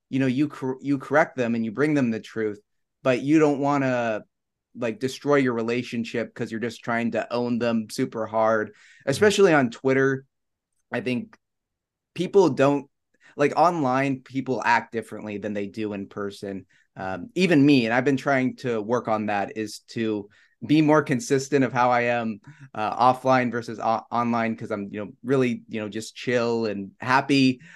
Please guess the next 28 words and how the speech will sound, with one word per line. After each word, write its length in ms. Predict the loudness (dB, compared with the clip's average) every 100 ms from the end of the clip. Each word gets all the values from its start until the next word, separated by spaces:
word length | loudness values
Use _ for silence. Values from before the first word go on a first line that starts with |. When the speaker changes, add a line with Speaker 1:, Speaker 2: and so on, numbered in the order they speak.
| -20 -4
Speaker 1:
uh, 480 | 0 2 2 2 2
offline, 400 | 2 -2 -2 -4
but 180 | -8 -4
sometimes 320 | -2 0 0
I'm 120 | -2
a 40 |
little 160 | -2 -2
bit 220 | -6 -6
too, 240 | -4 -2 0
like, 200 | -2 0
polemical 440 | 0 0 -2 -2
or 100 | 0
over 200 | 0 -2
the 100 | -6
top 380 | -6 -4 -4 -6 _ _ _
in 120 | -16
some 160 | -10 -8
of 60 |
my 160 | -6 -6
past 320 | -6 -8 -8
YouTube 360 | -12 -10 -12 -8
videos. 420 | -6 -4 -6 -12 _ _
So 340 | -4 4 4 4
I 100 | 0
think 440 | -2 0 0 -2 _ -20 _ _ _ _ _ -6
just 300 | -4 -2 2
don't 260 | 2 2
spend 420 | 2 2 2 -4